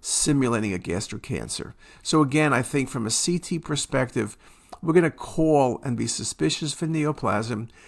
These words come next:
and sometimes it's just gonna be an ulcer. Another example, G I bleeding. We talk about G I bleeding, and C T is great for lower extremity, lower G I bleeds beyond the ligament of Treitz,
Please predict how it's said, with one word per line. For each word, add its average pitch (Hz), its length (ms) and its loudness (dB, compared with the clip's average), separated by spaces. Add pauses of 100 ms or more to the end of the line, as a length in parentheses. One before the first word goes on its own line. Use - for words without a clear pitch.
(200)
and 123 160 -2
sometimes 131 720 2
it's - 260 -4
just 113 380 -2
gonna 127 160 -4
be 110 180 -2
an 104 80 -2
ulcer. - 400 -4 (800)
Another 180 280 6
example, 107 460 0
G 160 280 6
I 147 160 6
bleeding. 135 500 2
We 117 100 2
talk 147 260 0
about 123 260 2
G 127 180 2
I 120 100 4
bleeding, 123 380 0
and 101 100 -4
C 123 220 -2
T - 160 -4
is 113 120 -2
great 120 360 2 (380)
for 107 360 0
lower 143 280 4
extremity, 131 640 0
lower 135 460 4 (340)
G 127 220 0
I 113 100 6
bleeds 131 520 2
beyond 117 560 2
the 117 60 -4
ligament 110 340 -4
of - 100 -10
Treitz, 147 480 -2